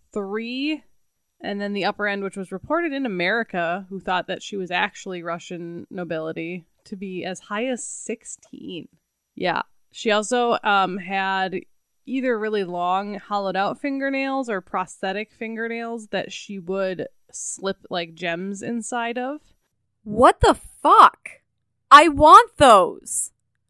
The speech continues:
Speaker 2: I want them to, like, I don't know, keep my, my change or bobby pins, or I don't even know what the fuck I would put into fingernail size compartments,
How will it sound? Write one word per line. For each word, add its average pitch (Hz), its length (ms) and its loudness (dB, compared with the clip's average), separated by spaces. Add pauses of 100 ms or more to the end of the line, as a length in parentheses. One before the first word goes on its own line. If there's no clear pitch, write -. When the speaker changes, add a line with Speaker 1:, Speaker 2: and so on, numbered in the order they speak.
(320)
Speaker 2:
I 269 120 6
want 320 340 2
them 330 200 2
to, 302 140 -4
like, 269 560 2 (280)
I 269 140 6
don't 302 140 4
know, 285 220 6
keep - 480 0
my, 247 480 6 (580)
my 254 240 2
change 262 760 2
or 214 140 -2
bobby 247 420 6
pins, 196 480 0
or 196 260 2
I 247 120 8
don't 302 140 8
even 349 160 6
know 320 120 10
what 339 140 8
the 208 80 6
fuck - 280 8
I 294 120 10
would 285 240 4
put 294 260 6
into 285 520 0
fingernail 262 1000 0
size 240 380 2
compartments, 220 760 2